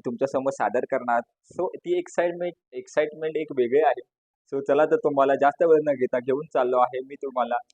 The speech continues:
गोरेगावमध्ये आमचे ज्या ठिकाणी ओपनिंग होते त्या ठिकाणी. चला आपण आता कशा पद्धतीने ओपनिंग होते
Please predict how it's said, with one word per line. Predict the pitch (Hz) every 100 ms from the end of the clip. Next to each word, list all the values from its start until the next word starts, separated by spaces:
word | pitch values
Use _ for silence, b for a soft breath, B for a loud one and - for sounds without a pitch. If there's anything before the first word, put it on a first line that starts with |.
| _ _ -
गोरेगावमध्ये | 123 139 139 135 135 120 120
आमचे | 113 120
ज्या | 120 117
ठिकाणी | - 120 120
ओपनिंग | 120 113 165 160
होते | 135 123
त्या | 120
ठिकाणी. | 120 - 107 104 _ _ _ _ -
चला | 156 131 110 - _ _
आपण | 151 147
आता | 143 147
कशा | 147 147 160
पद्धतीने | - 175 151 151 156
ओपनिंग | 139 - 147 143
होते | 135 131